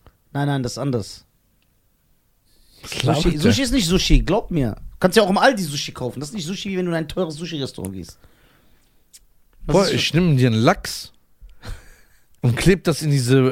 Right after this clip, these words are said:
Speaker 2: äh, klebrige Masse und dann fertig, dreh ich das.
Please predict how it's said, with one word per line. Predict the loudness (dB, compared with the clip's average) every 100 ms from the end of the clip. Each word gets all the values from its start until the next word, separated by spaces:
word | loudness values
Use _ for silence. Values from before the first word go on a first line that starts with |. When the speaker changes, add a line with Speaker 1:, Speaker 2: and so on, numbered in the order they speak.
| 2 2 4 2
Speaker 2:
äh, |
klebrige | 2 0 2 0 0
Masse | 0 0 0 2
und | 2 0
dann | 0
fertig, | 0 0 -2 -6
dreh | -6
ich | -4
das. | -4 -6